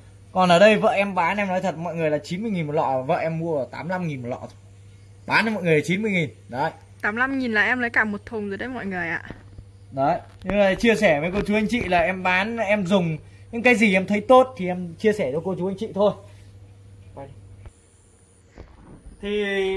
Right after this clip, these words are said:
Speaker 1: em nói thật là cái gì em dùng em thấy tốt thì em chia sẻ cho mọi người thôi.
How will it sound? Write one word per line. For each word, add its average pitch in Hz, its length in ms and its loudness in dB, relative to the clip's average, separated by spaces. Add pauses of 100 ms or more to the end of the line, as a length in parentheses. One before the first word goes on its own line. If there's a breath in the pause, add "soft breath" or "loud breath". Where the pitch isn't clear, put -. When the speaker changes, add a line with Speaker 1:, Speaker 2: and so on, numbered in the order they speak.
(600)
Speaker 1:
em 240 120 -2
nói 247 160 -2
thật 233 180 0 (300)
là 175 400 0
cái 208 160 -2
gì 240 220 -4
em 214 160 -8
dùng 226 200 -4
em 202 160 -8
thấy 208 120 -10
tốt 269 360 -2 (180)
thì 165 120 -14
em 185 140 -4
chia 220 200 -4
sẻ 202 260 -8
cho 175 80 -4
mọi 175 160 -8
người 160 160 -10
thôi. 196 240 -2